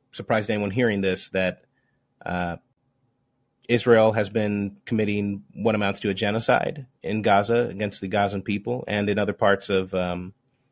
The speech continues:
the West Bank, uh, indiscriminately killing Palestinian civilians,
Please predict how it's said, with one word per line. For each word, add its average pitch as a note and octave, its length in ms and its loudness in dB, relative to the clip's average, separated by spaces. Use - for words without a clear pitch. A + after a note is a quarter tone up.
the G#2+ 120 -4
West G2+ 280 0
Bank, G2+ 360 0
uh, F2+ 400 -2
indiscriminately C3 720 2
killing A#2 380 2
Palestinian G#2 580 0
civilians, A#2 680 0